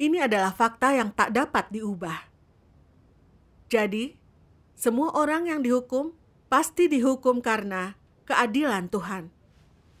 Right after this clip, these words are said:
dan sebagai ganjaran atas banyaknya tindakan jahat mereka.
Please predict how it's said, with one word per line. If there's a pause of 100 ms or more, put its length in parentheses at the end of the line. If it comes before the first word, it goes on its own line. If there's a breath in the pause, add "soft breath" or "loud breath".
(120)
dan
sebagai
ganjaran
atas
banyaknya (160)
tindakan
jahat
mereka.